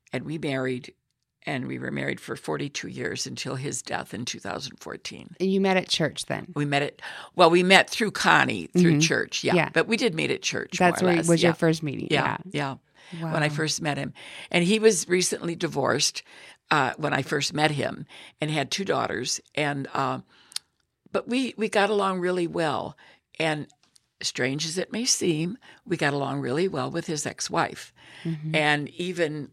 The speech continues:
Speaker 1: throughout these years, and, uh, she lives in Washington now, and we've been friends all of these years. And you know what? Just a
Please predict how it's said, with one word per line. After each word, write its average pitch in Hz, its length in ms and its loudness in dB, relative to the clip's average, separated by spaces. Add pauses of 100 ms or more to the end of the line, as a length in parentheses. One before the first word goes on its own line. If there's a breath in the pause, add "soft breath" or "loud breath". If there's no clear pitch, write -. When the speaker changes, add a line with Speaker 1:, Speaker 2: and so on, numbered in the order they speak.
(100)
Speaker 1:
throughout 151 400 -2
these 143 280 -8
years, 151 360 -4
and, 131 200 -10 (480 loud breath)
uh, 139 200 -2
she 180 220 0
lives 156 240 0
in 139 80 -2
Washington 147 640 -2
now, 143 240 -4
and 135 100 -6
we've 147 180 -6
been 143 200 -4
friends 139 340 -4
all 151 320 -4
of 170 80 -8
these 160 300 -6
years. 143 360 -4 (560 loud breath)
And 165 120 0
you 170 80 -2
know 185 100 -2
what? 185 260 -2 (460)
Just - 260 -2
a - 120 -4